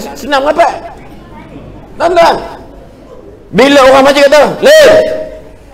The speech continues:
ha, nak jadi orang gila, duduk atas pokok setui, pokok jangguih, nyanyi, kuaca, pokok beruk berlari." Beruk kata dia macam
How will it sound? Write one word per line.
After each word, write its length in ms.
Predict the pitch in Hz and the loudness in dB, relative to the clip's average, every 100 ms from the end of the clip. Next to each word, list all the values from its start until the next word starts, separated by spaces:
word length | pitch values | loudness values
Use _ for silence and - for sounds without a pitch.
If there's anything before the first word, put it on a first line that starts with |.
| - - | -20 -4
ha, 160 | 233 | 0
nak 160 | 262 247 | 2 0
jadi 120 | 262 269 | 2 4
orang 180 | 262 262 | 4 2
gila, 220 | 269 247 185 - 160 | 2 2 0 -4 -2
duduk 120 | 302 | 0
atas 140 | 285 240 | 2 0
pokok 280 | 247 247 220 | 0 0 -2
setui, 640 | - 220 196 190 196 - - | 0 2 4 4 0 -6 -6
pokok 260 | - 202 202 | -2 -2 0
jangguih, 560 | 214 196 208 - - | 0 2 2 0 -6
nyanyi, 560 | 330 349 370 311 202 - - | -4 -2 -2 -4 -8 -8 -2
kuaca, 480 | 214 214 240 240 202 | 0 0 2 2 2
pokok 240 | 226 233 185 | 0 -2 -2
beruk 200 | 226 277 | 0 2
berlari." 320 | 254 269 277 196 - - - - - 247 240 - - - - - - - - - - - | 0 0 -2 -8 -18 -20 -20 -20 -18 -18 -16 -18 -18 -20 -20 -20 -20 -20 -20 -20 -20 -4
Beruk 320 | 160 185 175 | 0 2 2
kata 160 | 196 175 | 0 0
dia 80 | |
macam 440 | 175 175 175 - | 0 0 -2 -2